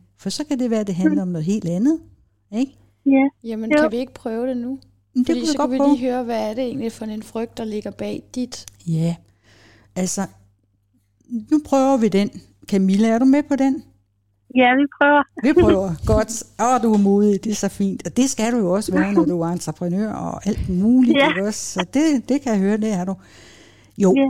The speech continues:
Speaker 1: så stemmen, den siger, at, øh, at, øh, jeg s-, jeg skal studere.
Speaker 2: Ja.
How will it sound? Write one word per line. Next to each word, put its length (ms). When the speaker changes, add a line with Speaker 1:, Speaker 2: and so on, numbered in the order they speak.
Speaker 1:
så 180
stemmen, 400
den 180
siger, 500
at, 440
øh, 60
at, 220
øh, 260
jeg 180
s-, 320
jeg 140
skal 540
studere. 720
Speaker 2:
Ja. 180